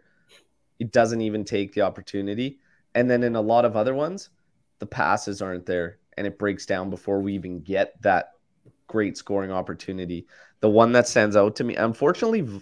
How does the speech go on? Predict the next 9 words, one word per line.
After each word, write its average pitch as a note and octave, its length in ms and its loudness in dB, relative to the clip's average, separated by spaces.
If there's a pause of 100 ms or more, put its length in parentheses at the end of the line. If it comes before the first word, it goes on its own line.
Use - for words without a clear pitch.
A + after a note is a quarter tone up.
(140)
Vlahovic. G#2+ 640 2
Vlahovic, F3+ 600 0 (920)
Vlahovic F#3 420 6
had C#3+ 280 2
quite C#3+ 200 2
a B2+ 40 -2
few B2 280 -4
of C3 60 -2
those F2+ 360 -4